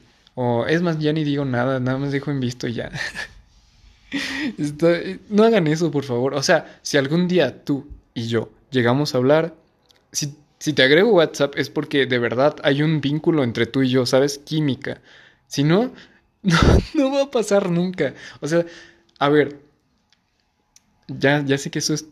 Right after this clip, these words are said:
esto es súper tonto. No, no debería de estar hablando tanto de mí. Se ve mal y no es aceptable socialmente. Pero, ahí les va. Eh, apenas y con esfuerzos agregué a mi, a mis papás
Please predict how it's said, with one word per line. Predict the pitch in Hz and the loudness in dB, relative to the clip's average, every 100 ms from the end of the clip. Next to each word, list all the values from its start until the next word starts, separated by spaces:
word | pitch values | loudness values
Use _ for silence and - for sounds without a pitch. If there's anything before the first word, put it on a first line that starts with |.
| - | -16
esto | 131 - | -14 -10
es | 156 | -8
súper | 139 117 104 | -6 -8 -8
tonto. | - 117 117 | -8 -8 -6
No, | 120 139 | -4 -4
no | 156 156 170 | -2 -2 0
debería | 175 131 | 0 0
de | 131 | -2
estar | 135 147 | -4 -4
hablando | 139 131 135 139 | -2 -2 -4 -6
tanto | 131 127 139 | -8 -6 -4
de | 113 | -4
mí. | 120 | -4
Se | - | -4
ve | 127 135 | -4 -2
mal | 135 143 165 | -2 -2 0
y | |
no | 143 147 | 0 -2
es | 175 | -4
aceptable | 170 127 - 131 139 165 170 | -8 -10 -4 -2 0 -2 -4
socialmente. | - 120 123 123 120 117 - _ - - _ - | -6 -4 -4 -2 -4 -8 -14 _ -20 -20 _ -2
Pero, | 190 190 175 - _ _ _ | 2 2 0 -4 _ _ _
ahí | 123 127 | -4 -4
les | 123 | -4
va. | 113 - _ _ _ _ _ _ _ _ _ _ - | -6 -12 _ _ _ _ _ _ _ _ _ _ -10
Eh, | 135 127 123 120 117 - _ _ _ _ _ _ _ - | -4 -2 -2 -4 -8 -14 _ _ _ _ _ _ _ -8
apenas | 113 - 156 202 208 151 | -8 -2 0 2 0 -4
y | 117 | -4
con | 123 | -2
esfuerzos | 120 - 165 160 156 185 - - | -2 4 4 4 -2 -4 -10 -4
agregué | 139 131 127 131 | 0 2 2 2
a | 156 | 2
mi, | 175 175 - | 0 -2 -4
a | 135 | -4
mis | 135 127 | -2 -2
papás | 127 123 147 208 - | -4 2 2 2 -6